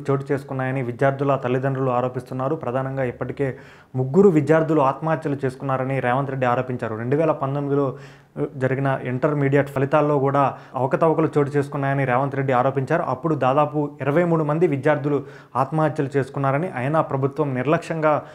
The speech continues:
మరోసారి వ్యవహరించిందని రేవంత్ రెడ్డి ఆరోపించారు. ప్రధానంగా ఇటీవల ఇంటర్మీడియట్ ఫలితాలు వెలువడ్డాయి. ఆ ఫలితాల్లో అవకతవకలు చోటు చేసుకున్నాయి. ప్రధానంగా మెరిట్ ఉన్న విద్యార్థులు కూడా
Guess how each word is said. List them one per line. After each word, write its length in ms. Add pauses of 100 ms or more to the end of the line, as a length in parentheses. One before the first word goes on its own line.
(160)
మరోసారి 400
వ్యవహరించిందని 640
రేవంత్ 320
రెడ్డి 160
ఆరోపించారు. 500
ప్రధానంగా 600 (280)
ఇటీవల 340
ఇంటర్మీడియట్ 640
ఫలితాలు 400
వెలువడ్డాయి. 460
ఆ 160
ఫలితాల్లో 640 (300)
అవకతవకలు 560 (100)
చోటు 320
చేసుకున్నాయి. 560
ప్రధానంగా 600
మెరిట్ 340
ఉన్న 280
విద్యార్థులు 500
కూడా 360